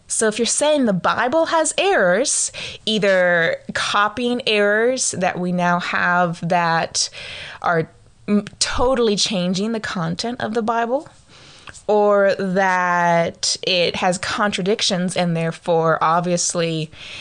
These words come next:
something is wrong, you're saying God was not all-powerful. And I'm just gonna stop with the fourth. You can go on to many different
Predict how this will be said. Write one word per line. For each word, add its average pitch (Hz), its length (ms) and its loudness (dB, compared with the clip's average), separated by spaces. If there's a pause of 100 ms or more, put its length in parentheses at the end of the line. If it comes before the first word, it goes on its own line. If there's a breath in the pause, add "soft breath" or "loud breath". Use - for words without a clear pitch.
(840 loud breath)
something 226 440 0
is 156 140 -2
wrong, 160 400 -2 (380 loud breath)
you're 220 120 0
saying 254 760 0 (300)
God 175 600 2
was 302 200 -4
not 156 640 0
all-powerful. - 1080 -8 (1800)
And 196 380 0 (120)
I'm 214 140 2
just 247 160 -2
gonna 226 120 0
stop 202 340 0
with - 120 -4
the 175 80 -6
fourth. 175 400 -4
You 202 80 -6
can 202 160 -4
go 202 160 2
on 196 140 2
to 185 100 -4
many 180 320 -2
different 170 480 -4